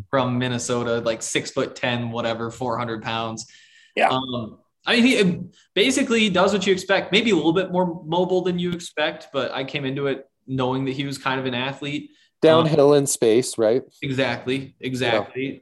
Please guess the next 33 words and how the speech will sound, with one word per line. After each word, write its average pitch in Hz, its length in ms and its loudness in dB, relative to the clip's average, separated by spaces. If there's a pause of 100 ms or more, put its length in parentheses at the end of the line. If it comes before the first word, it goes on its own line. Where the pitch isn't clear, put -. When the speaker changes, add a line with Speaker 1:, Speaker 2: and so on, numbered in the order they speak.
Speaker 1:
But 123 340 0
again, 131 280 -2
just, 127 180 -6
like, 120 160 -4
a 123 60 -6
big 123 340 -6
people 131 320 -4
mover. 135 540 -2 (240)
You 117 360 -8 (140)
wonder 151 580 2
maybe 180 300 0
just 185 160 -2
a 208 40 -6
little 196 140 0
bit 196 240 2
about 175 320 -2
the, 160 140 -2
the 147 100 -8
pure 160 300 2
speed 156 500 -4
edge 147 240 -4
rushers. 151 640 -2
Like, 117 240 -2
he's, 135 260 -6
he's 135 140 -6
probably 131 500 0
a 123 60 2
right 120 260 -2
tackle, 123 500 -4
not 117 160 -4
a 110 40 -10
left 110 260 -8
tackle. 117 500 -4